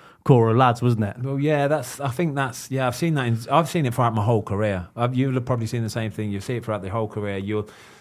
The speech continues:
Speaker 2: the, again, it comes back to this selflessness, and you'll see the players who are the match winners, but when things are going against you and you're losing games and the chips are down a little bit, you can see them not really wanting it. You can see them on a Saturday afternoon not quite fancying it.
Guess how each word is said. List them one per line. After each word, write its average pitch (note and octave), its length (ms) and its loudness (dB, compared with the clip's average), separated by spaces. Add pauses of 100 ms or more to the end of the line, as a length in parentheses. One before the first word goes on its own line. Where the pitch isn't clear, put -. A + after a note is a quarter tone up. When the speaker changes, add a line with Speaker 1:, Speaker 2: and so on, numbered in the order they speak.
Speaker 2:
the, C3+ 140 -4
again, C3 240 0
it B2 80 -6
comes C3 240 0
back A#2+ 220 -2
to B2 100 -4
this A#2 220 -2
selflessness, A#2+ 640 -4
and G#2+ 240 -4 (200)
you'll A#2 120 0
see C#3+ 180 0
the B2 100 -2
players A#2+ 300 0
who A#2 100 2
are C#3 180 2
the A#2+ 60 -2
match G#2 260 -6
winners, A2 300 -6
but A2 340 -2 (460)
when B2 760 -2 (360)
things A#2+ 220 0
are A#2 200 0
going A2+ 260 0
against A2 360 -6
you G2+ 80 -8
and G#2+ 220 -8
you're G2+ 80 -4
losing G#2+ 420 2
games G#2 400 -2
and G2+ 100 -2
the G2 60 -2
chips - 300 -8
are G#2+ 40 -2
down G#2+ 240 -4
a - 20 -4
little F#2+ 160 -6
bit, G2 120 -8
you G2+ 60 -10
can A2+ 140 -8
see A#2 260 -4
them G#2+ 260 -2
not A#2+ 240 -2
really B2 300 0
wanting A#2 360 -2
it. G2 120 -4
You F#2+ 100 -8
can A#2+ 140 -2
see B2+ 140 -2
them B2+ 120 0
on A#2 80 0
a G#2+ 40 -2
Saturday A2 280 -4
afternoon A2 440 -2
not B2 180 0
quite B2+ 260 -2
fancying A#2+ 440 -2
it. F#2+ 120 -4